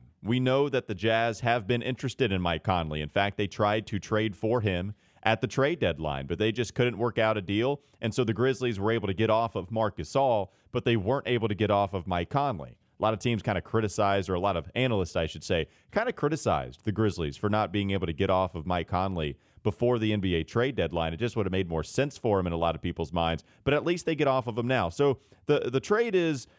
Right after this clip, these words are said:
this. It, they trade Mike Conley to the Utah Jazz for Grayson Allen, Kyle Korver, and Jay Crowder, also the twenty-third pick in tomorrow's draft, and a future first-round draft pick.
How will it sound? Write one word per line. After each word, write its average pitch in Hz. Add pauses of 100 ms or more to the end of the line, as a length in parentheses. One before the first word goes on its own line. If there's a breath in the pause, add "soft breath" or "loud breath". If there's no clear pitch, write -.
(160 soft breath)
this. 98
It, 120
they 113
trade 185
Mike 185
Conley 139
to 117
the 98
Utah 117
Jazz 98
for 104
Grayson 143
Allen, 117 (840)
Kyle 165
Korver, 120 (420)
and 175
Jay 160
Crowder, 92 (440)
also 170
the 147
twenty-third 160
pick 117 (400)
in 139
tomorrow's 120
draft, 87
and 127
a 127
future 180
first-round 107
draft 80
pick. 65